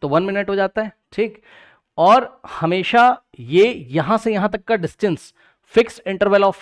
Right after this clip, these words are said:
time, यानी कि सिक्सटी सेकंड्स में कंप्लीट करती है। और अगर आप इसको ध्यान से देखोगे, तो इसकी जो टिप है, वो एक कांस्टेंट स्पीड से चलती रहती है, ठीक है ना।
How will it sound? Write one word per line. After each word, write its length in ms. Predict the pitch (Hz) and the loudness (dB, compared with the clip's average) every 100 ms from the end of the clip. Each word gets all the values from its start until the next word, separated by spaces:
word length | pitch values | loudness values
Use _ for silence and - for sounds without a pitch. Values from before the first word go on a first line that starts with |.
| - | 0
time, 260 | 165 139 120 | 0 0 -2
यानी 140 | 156 | -4
कि 80 | 185 | -4
सिक्सटी 260 | 175 - 190 | -6 -8 -8
सेकंड्स 320 | 180 170 165 | -6 -8 -6
में 60 | 170 | -6
कंप्लीट 300 | 135 147 147 | -4 -4 -6
करती 200 | 143 185 | -4 -2
है। 20 | |
और 80 | 185 | 0
अगर 140 | 175 | 0
आप 160 | 185 165 | 0 -2
इसको 200 | - 180 | -10 -6
ध्यान 200 | 165 165 | -4 -4
से 80 | |
देखोगे, 360 | 175 170 185 214 208 - - | -6 -6 0 -2 -2 -16 -6
तो 60 | |
इसकी 200 | 233 - | -6 -2
जो 100 | 190 | -2
टिप 320 | 196 - 196 214 | -2 0 -2 -2
है, 120 | 220 _ - | -4 _ -2
वो 160 | 180 | 0
एक 200 | 202 208 | 2 0
कांस्टेंट 400 | 185 165 - 190 | 0 -2 0 -4
स्पीड 240 | 165 - 165 | -4 -4 -4
से 100 | 160 | -4
चलती 280 | 143 120 123 | -6 -4 -6
रहती 300 | 110 110 113 | -8 -10 -12
है, 100 | 113 | -12
ठीक 180 | 143 | -8
है 60 | 190 | -4
ना। 100 | 226 | -4